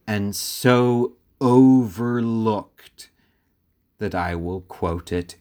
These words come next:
in full. Defense lawyer George Robinson entered frequent objections to obs-, to exclude this testimony, but he was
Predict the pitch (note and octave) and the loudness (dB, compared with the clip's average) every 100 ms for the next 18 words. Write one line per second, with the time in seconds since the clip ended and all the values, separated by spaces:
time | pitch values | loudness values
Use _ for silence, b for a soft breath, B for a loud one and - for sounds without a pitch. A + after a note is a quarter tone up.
0 | - F#2 F#2 F#2 - F#2 D2+ - _ _ | -8 -6 -6 -8 -6 -6 -8 -12 _ _
1 | _ _ _ _ _ b b b b C3 | _ _ _ _ _ b b b b 0
2 | B2 - D3+ D3 - B2 B2 A#2 A2+ A2 | 2 2 2 0 -4 -2 0 2 2 2
3 | A2+ G2 A#2+ A#2 A2+ G2+ G2 G#2+ G#2+ G2+ | 0 -2 0 2 2 0 0 2 2 0
4 | F#2+ F#2 - G2 G2 - G#2+ G2+ A2+ G2+ | -6 -6 -6 -6 -6 -6 -8 -6 -6 -6
5 | - - F3 - C#3+ C3+ A#2 - A#2 G#2+ | -10 -4 -4 -2 -2 0 0 -6 -8 -2
6 | B2 B2 - - G#2+ F#2+ F#2+ F#2 - A2+ | 2 2 0 -8 -6 -6 -8 -10 -6 0
7 | G#2+ F#2+ - - _ - - B2 A#2+ G#2+ | 0 0 -10 -16 _ -6 2 2 2 -6
8 | - - C3 B2 A#2+ G#2 F#2 E2 G2+ F#2+ | -8 -8 -2 2 2 0 -4 -6 -6 -6
9 | - G2+ F2+ - G2 F#2+ F#2 F2+ F2 E2 | -6 -6 -6 -6 -6 -4 -4 -6 -8 -12
10 | B B B B _ G#2 G2 - - F#2+ | B B B B _ -2 -2 -2 -8 -4
11 | F#2+ F#2 F2 | -2 -2 -4